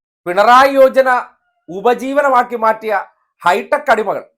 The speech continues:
വാ തുറക്കാത്തത് നിങ്ങൾ കാണുന്നില്ലേ? കേരളത്തിൽ എന്ത് സംഭവിച്ചാലും അതിലെല്ലാം അഭിപ്രായമുള്ള, അതിലെല്ലാത്തിലും തീർപ്പ് കൽപ്പിക്കുന്ന മൂന്ന് നാല്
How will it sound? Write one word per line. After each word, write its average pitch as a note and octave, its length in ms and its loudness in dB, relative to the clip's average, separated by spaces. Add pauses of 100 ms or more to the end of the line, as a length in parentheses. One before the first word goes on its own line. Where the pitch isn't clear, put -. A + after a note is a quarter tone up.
(560)
വാ E3+ 100 4 (180)
തുറക്കാത്തത് A3+ 560 -4
നിങ്ങൾ F#3+ 180 -8 (100)
കാണുന്നില്ലേ? D3+ 420 -8 (1000)
കേരളത്തിൽ A3 440 0
എന്ത് C4+ 240 -4 (120)
സംഭവിച്ചാലും C4 600 -2 (520)
അതിലെല്ലാം A#3+ 640 -2
അഭിപ്രായമുള്ള, A#3 680 -2 (500)
അതിലെല്ലാത്തിലും C4 800 0
തീർപ്പ് C4+ 340 -8
കൽപ്പിക്കുന്ന A#3 460 -8 (460)
മൂന്ന് C4 320 -4
നാല് A#3+ 240 0